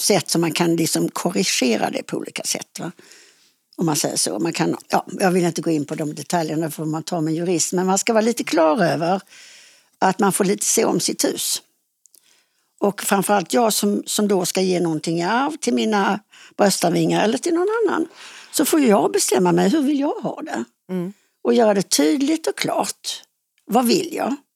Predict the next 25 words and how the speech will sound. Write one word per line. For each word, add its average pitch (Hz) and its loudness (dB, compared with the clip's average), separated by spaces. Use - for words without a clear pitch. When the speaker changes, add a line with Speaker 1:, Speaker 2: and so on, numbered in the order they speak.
Speaker 1:
Och 240 2
då 247 4
är 214 4
testamentet, 185 0
tycker 208 -2
jag, 240 2
ett - -2
utmärkt 175 0
sätt. 170 -2
Det 226 2
är 262 2
också - -2
en 202 2
färskvara. - -2
Vad 220 2
jag 285 0
tycker 208 -2
och 185 -2
lever 170 0
under, 165 -2
när 156 -2
jag 160 -2
är 139 -6
trettiofem - -6
år, - -6